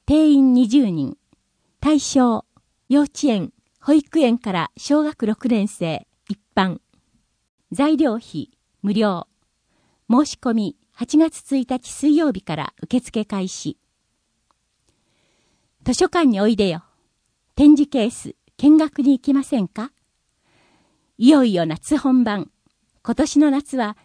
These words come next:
どこへ出かけますか？海や山で思いっきり遊ぶのもいいけれど、ちょっと知的にお寺や博物館、工場の見学はいかがでしょう？今回は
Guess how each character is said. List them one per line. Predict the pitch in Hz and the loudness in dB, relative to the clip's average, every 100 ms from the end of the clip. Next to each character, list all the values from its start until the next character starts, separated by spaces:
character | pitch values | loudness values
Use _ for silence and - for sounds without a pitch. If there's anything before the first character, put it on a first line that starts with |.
| _ | _
ど | 190 294 | -2 0
こ | 381 | 2
へ | 339 | 0
出 | 196 | -2
か | 220 | -6
け | - 202 | -6 -6
ま | |
す | - - | -6 -10
か？ | 214 - _ _ _ _ _ _ - | -14 -14 _ _ _ _ _ _ 4
海 | 294 302 | 8 8
や | 247 190 | 8 2
山 | 220 240 226 | 0 0 0
で | 180 - - | -4 -6 -6
思 | 185 294 | -2 -2
い | |
っ | - | -4
き | - 302 | -2 0
り | |
遊 | 285 285 330 | 0 -2 2
ぶ | 294 | 4
の | 214 | 2
も | 170 | -2
い | 175 | -2
い | 254 | -2
け | - | -2
れ | 180 | -6
ど、 | 156 156 _ _ _ _ | -6 -10 _ _ _ _
ち | - | -10
ょ | |
っ | - - | -8 -6
と | 247 | -6
知 | - | -4
的 | 220 - 214 | -6 -4 -6
に | 190 - _ | -6 -8 _
お | 190 | -4
寺 | 277 262 190 | -2 0 -2
や | 160 | -6
博 | 151 - | -8 -8
物 | 190 - - | -8 -10 -12
館、 | 165 143 - _ _ _ _ | -10 -10 -14 _ _ _ _
工 | 302 339 | 0 2
場 | 381 | 2
の | 277 190 | 0 0
見 | 196 180 | -4 -4
学 | 165 - | -6 -8
は | 160 - | -10 -10
い | - | -12
か | - 240 | -8 -6
が | 160 | -6
で | 147 | -8
し | - 156 | -10 -12
ょ | |
う？ | 131 _ _ _ _ _ _ _ _ _ | -12 _ _ _ _ _ _ _ _ _
今 | - 285 | 0 0
回 | - 202 190 | 0 -4 -4
は | 165 | -6